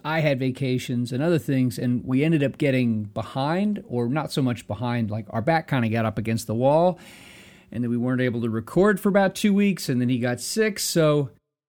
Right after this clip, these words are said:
here I am. So what I'm gonna do in today's episode is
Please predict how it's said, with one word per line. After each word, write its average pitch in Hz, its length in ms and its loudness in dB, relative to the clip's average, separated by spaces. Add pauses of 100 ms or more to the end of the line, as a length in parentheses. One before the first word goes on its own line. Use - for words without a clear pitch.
here 151 320 -2
I 117 80 2
am. 98 320 -4 (560)
So 165 100 -4
what 190 100 4
I'm 254 120 4
gonna 294 120 4
do 214 160 4
in 196 120 4
today's 170 360 0
episode 135 720 -2
is 131 480 0